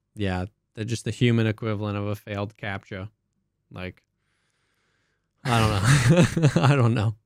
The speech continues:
It just, it, I just, and I know, I know it's, I know, once again, hun-, you know, there were ten thousand people watching that, and there were hundreds of thousands of people in Tarkov community, and it's a few, it's a few dudes, so I know, but it, but it just,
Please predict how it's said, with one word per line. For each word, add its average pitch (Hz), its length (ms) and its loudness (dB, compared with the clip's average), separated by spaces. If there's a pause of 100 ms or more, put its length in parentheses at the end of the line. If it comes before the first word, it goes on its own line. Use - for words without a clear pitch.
(640)
It 151 140 -2
just, 185 360 0
it, 175 260 -4
I 196 140 2
just, 202 260 0 (180)
and 180 120 0
I 202 80 4
know, 214 300 4
I 135 100 4
know 196 220 4
it's, 220 200 -2
I 147 100 4
know, 202 300 2 (400)
once 151 220 -2
again, 113 300 0 (720)
hun-, 196 300 0
you 139 120 2
know, 113 80 2 (320)
there 123 80 -6
were 110 60 -2
ten 208 220 2
thousand 185 260 0
people 170 280 2
watching 151 340 2
that, 147 180 2
and 120 100 -4
there 110 80 -2
were 107 60 -2
hundreds 165 280 0
of - 60 -20
thousands 151 320 -4
of 139 60 -10
people 143 260 -2
in 131 80 2
Tarkov 131 320 -2
community, 123 440 0
and 131 100 -2
it's 165 160 -4
a 196 60 2
few, 202 340 2
it's 160 160 2
a 185 60 -4
few 185 180 -8
dudes, 123 240 0
so 147 80 -8
I 143 80 0
know, 156 420 4
but 120 160 -2
it, - 140 -14
but 131 100 -4
it 120 160 -4
just, 160 460 -2